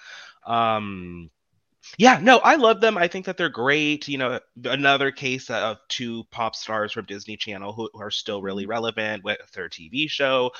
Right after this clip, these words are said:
Speaker 1: Um, and then, I mean, they have a song named after them. Like, you just really can't beat them. I don't know. Are, what are your thoughts on Tia and Tamera? I, as you know, I love them. So
Speaker 2: I would be so proud if I was their parents, because, like, what an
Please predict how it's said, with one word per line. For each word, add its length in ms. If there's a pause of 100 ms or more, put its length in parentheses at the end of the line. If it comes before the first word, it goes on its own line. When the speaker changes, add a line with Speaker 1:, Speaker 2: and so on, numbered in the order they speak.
(320)
Speaker 1:
Um, 420
and 100
then, 100
I 60
mean, 160
they 60
have 160
a 120
song 520
named 240
after 440
them. 600
Like, 720 (360)
you 140
just 220
really 220
can't 380
beat 220
them. 340
I 60
don't 160
know. 240
Are, 160 (300)
what 160
are 80
your 180
thoughts 300
on 140
Tia 180
and 80
Tamera? 280
I, 300 (340)
as 200
you 80
know, 140
I 120
love 240
them. 220
So 320 (360)
Speaker 2:
I 120
would 160
be 100
so 400
proud 520 (100)
if 100
I 140
was 140
their 160
parents, 500
because, 260
like, 120
what 280
an 140